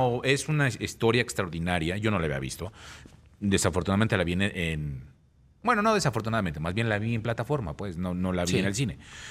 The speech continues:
Speaker 1: Entonces, pues, la empecé a ver, la empecé a ver, y cuando termina la película dije, "Paz". O sea, me sorprendió el final. O sea, me sorprende la, la película, el tratamiento, me gustó. Pero volvemos a eso.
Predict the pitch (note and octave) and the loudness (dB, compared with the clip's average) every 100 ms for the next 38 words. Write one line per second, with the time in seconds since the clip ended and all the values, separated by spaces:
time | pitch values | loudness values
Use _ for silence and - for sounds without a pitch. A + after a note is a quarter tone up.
0 | - G#2 G#2+ G#2 A2+ - - - _ - | -2 0 2 4 2 0 -10 -20 _ -4
1 | F#2+ F2+ F2 B2+ C3 C3 A#2 G2 A2 G#2 | -2 0 2 4 4 4 2 -2 -2 -2
2 | A2 A#2 - F#2+ F2+ - E2+ E2+ F2+ F#2+ | -2 -4 -2 0 0 -2 -2 0 0 0
3 | G#2 F2+ F#2+ E2 F#2 - - - - - | -4 -6 -6 -6 -8 -12 -16 -12 -10 -8
4 | - - - - _ _ _ - D#2+ - | -10 -10 -14 -20 _ _ _ -8 -8 -8
5 | - F2+ D#2+ D#2 D#2+ F2 E2+ E2+ F2 F#2+ | -4 -2 0 -2 -4 -2 0 2 0 0
6 | G#2 E2+ E2+ A#2+ - - - _ - F2+ | -2 0 0 -2 -4 -14 -20 _ -10 -4
7 | E2+ E2+ D2 A2+ B2 G2 F2 D2+ D#2 F#2 | -4 -4 0 2 2 0 -2 -4 -6 -2
8 | A#2 G2 F2 E2+ E2+ E2 E2+ G2 G#2+ A#2+ | 0 0 0 0 0 0 0 2 2 -2
9 | B2 - F#2 G#2 A#2 E3 - - - - | -6 -4 -2 -2 2 2 2 -4 -20 -20
10 | - _ _ _ _ - D3 D3 C#3+ D3+ | -20 _ _ _ _ 0 4 6 6 6
11 | F3 D#3 D3+ E3+ C3+ G#2 | 4 4 4 4 2 0